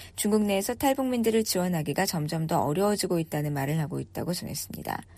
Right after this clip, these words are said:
한편 오픈도어스는 북한에 이어 기독교 탄압이 심한 국가로 소말리아와 리비아, 에리트레아, 예멘, 나이지리아, 파키스탄 등을 꼽았습니다.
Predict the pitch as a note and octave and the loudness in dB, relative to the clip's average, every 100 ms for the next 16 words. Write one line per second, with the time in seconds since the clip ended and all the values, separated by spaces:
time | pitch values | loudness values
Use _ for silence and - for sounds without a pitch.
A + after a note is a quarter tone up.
0 | - - - - A3+ B3 G#3 B3 A#3+ A#3 | -20 -20 -10 -4 0 2 2 2 2 2
1 | A#3 A3+ C4+ A3 B3 A#3+ A3+ A3 A3 - | 0 0 -2 -2 0 2 4 4 2 0
2 | G#3 G3+ G#3+ A3+ G3 G3 B3 - C4+ C4 | -2 0 0 0 -2 0 0 0 0 -2
3 | A#3 - - D#3+ E3 F3+ A#3 A#3 G#3+ F#3 | -4 -6 -2 0 0 0 2 2 4 2
4 | E3+ F3+ E3+ D#3 D#3+ D#3 F#3 A3 - - | 2 2 2 0 0 2 2 0 -4 -8
5 | - F#3+ - - C#3 G#2 - E3+ F3+ G3+ | -4 -2 -4 -4 -2 -4 -2 2 4 4
6 | B3 G3+ D3+ D#3 A#2 G2 G2 - C4 C4 | 2 4 2 0 -2 -2 -2 0 0 0
7 | B3 - A3 F3 D3+ D#3+ E3 D3+ - B2 | -4 0 0 0 -2 -2 -4 -4 -6 -6
8 | - - | -2 -2